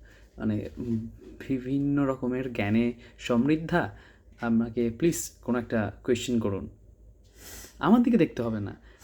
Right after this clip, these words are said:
ওই কোয়েশ্চেন পেপারের দিকে তাকিয়ে আমাকে একটা কোয়েশ্চেন করুন ওখান থেকে, প্লিজ। I'm waiting for your question. I'm eagerly waiting for your question. Please, please, please. হয়েছে, ম্যাম?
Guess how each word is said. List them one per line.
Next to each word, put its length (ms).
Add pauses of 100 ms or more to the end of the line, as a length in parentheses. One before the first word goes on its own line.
ওই 100
কোয়েশ্চেন 340
পেপারের 300
দিকে 140
তাকিয়ে 340
আমাকে 200
একটা 160
কোয়েশ্চেন 340
করুন 200
ওখান 220
থেকে, 200 (1400)
প্লিজ। 420 (1400)
I'm 140
waiting 240
for 180
your 260 (240)
question. 420 (800)
I'm 300
eagerly 440
waiting 380
for 100
your 240
question. 400
Please, 360
please, 260
please. 200 (4000)
হয়েছে, 220
ম্যাম? 240